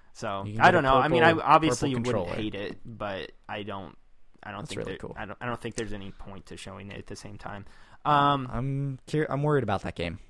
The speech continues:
Speaker 1: Which one? Fifteen?
Speaker 2: Final, fifteen, yes.
Speaker 1: I still think everything else I've seen about it outweighs how bad this demo was,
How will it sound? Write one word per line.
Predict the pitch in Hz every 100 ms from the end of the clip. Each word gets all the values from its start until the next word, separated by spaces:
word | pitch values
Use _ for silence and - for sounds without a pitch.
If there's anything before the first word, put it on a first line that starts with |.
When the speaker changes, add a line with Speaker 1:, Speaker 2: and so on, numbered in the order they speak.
| - - _ _ _ 180
Speaker 1:
Which | 143 139
one? | 120 104 104 -
Fifteen? | 143 - 175 233 -
Speaker 2:
Final, | 131 127 - -
fifteen, | - 113 98 95
yes. | 95 - - -
Speaker 1:
I | 160
still | 190 - 240
think | 226 165
everything | 151 143 123
else | 113 120
I've | 107
seen | 107 107
about | 104 101
it |
outweighs | 95 110 110 113 107 -
how | 110
bad | 104 107 107
this | 101 -
demo | 113 107 101
was, | 98 95 107